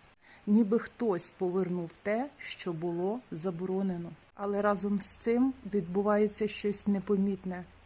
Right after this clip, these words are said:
Жінка починає бачити себе очима цього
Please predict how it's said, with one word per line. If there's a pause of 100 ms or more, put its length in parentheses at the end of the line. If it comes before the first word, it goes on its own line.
(180)
Жінка
починає (280)
бачити
себе (680)
очима (120)
цього